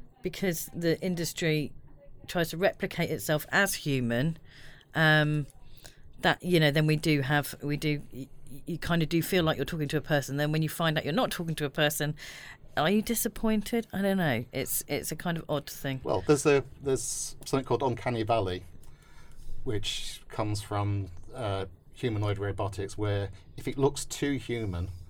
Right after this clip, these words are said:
Speaker 2: at a certain point, we're uncomfortable with it. It's,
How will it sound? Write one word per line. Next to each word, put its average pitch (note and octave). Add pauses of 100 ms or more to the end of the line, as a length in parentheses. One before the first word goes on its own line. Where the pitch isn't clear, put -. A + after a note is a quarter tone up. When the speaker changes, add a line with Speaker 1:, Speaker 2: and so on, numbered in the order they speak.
(720)
Speaker 2:
at -
a -
certain C3
point, G2
we're A#2
uncomfortable G#2+
with F2
it. D#2+ (640)
It's, -